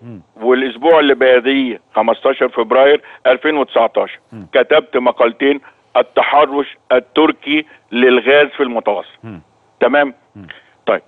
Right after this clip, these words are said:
Speaker 2: نشوف أول، أول بقى صورة عندنا أو أول لوحة.
Speaker 1: نعم.
Speaker 2: اللوحة دي أولًا كلها من الإنترنت.
Speaker 1: آه.
Speaker 2: افتح الإنترنت ماكنزي، هتلاقي الصورة بتاعت
Speaker 1: مم.
Speaker 2: الأوضاع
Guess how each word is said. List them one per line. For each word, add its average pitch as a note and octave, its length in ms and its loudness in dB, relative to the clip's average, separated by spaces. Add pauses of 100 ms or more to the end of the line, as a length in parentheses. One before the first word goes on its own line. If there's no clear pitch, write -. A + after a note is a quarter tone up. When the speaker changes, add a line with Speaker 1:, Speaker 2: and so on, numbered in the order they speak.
(160)
Speaker 2:
نشوف G3 320 0
أول، G3+ 420 2 (340)
أول F3+ 260 4
بقى D3+ 300 4
صورة E3+ 260 2
عندنا C#3 520 0 (200)
أو A#2+ 80 4
أول C#3 380 2
لوحة. B2 380 0 (100)
Speaker 1:
نعم. A#2+ 260 -10 (340)
Speaker 2:
اللوحة G3 320 2
دي G3 180 2
أولًا G3+ 320 4
كلها F#3+ 360 2
من F#3 140 -2
الإنترنت. D#3 640 0
Speaker 1:
آه. B2+ 180 0
Speaker 2:
افتح D#3+ 300 0
الإنترنت D3+ 720 -2
ماكنزي، G3 640 -2
هتلاقي C#3+ 640 0
الصورة D#3+ 440 0
بتاعت D3 540 2 (280)
Speaker 1:
مم. B2 140 -8
Speaker 2:
الأوضاع C#3 800 2